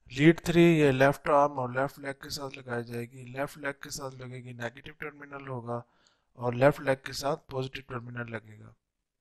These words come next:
अब यहाँ देखें कि lead वन लगी है और ये यहाँ इसका positive terminal आ रहा है और इसका नेगेटिव terminal right arm के साथ आ रहा है।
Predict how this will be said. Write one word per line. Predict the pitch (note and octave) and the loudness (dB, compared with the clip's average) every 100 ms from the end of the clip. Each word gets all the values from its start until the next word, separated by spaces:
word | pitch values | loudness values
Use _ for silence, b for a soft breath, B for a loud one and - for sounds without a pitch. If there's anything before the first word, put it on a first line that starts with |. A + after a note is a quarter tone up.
| _ _ _ _ _ _ _ _ _ _ _ - B B B _ | _ _ _ _ _ _ _ _ _ _ _ -20 B B B _
अब | - A#2+ | -4 2
यहाँ | C3+ D3 E3 | 6 6 6
देखें | D#3 D#3 E3 D#3+ D#3 | 6 2 0 -4 -4
कि | D3+ D3 C#3+ C#3+ B2 | -6 -4 -4 -6 -10
lead | B2+ C#3 C#3 | -12 -10 -12
वन | C3 C#3 | -6 -4
लगी | D#3 D3+ C#3 C#3+ | -4 -6 -8 -10
है | C#3+ C#3 C#3 C#3+ _ _ _ _ _ | -8 -6 -4 -6 _ _ _ _ _
और | A#2 B2 B2+ B2+ B2+ B2+ A#2+ _ _ _ _ _ | 0 4 4 2 0 -2 -4 _ _ _ _ _
ये | A#2+ B2 C3+ C3+ | -18 -8 -4 -2
यहाँ | C3 B2 B2+ C3 | 0 -2 -2 -6
इसका | B2 - B2+ | -6 -10 -12
positive | - C3 C3+ D3+ | -10 -12 -12 -14
terminal | D#3 C#3+ D3 C#3+ C#3 | -10 -10 -10 -12 -2
आ | C3 B2 | 0 0
रहा | A#2+ | -2
है | A#2+ - _ _ _ _ _ _ _ | -10 -14 _ _ _ _ _ _ _
और | A#2+ B2+ | 0 0
इसका | B2 - B2+ | 0 -4 -8
नेगेटिव | A#2+ B2 B2+ C3 | -6 -6 -8 -12
terminal | B2+ A#2+ A#2+ B2+ D3+ - _ _ _ | -10 -8 -10 -10 -12 -14 _ _ _
right | A2+ B2+ C3+ C3 | -2 4 6 6
arm | B2+ A#2+ | 2 0
के | A#2+ | -6
साथ | - A#2 A2+ | -12 -10 -10
आ | A2 | -14
रहा | G#2 | -20
है। | G#2+ | -20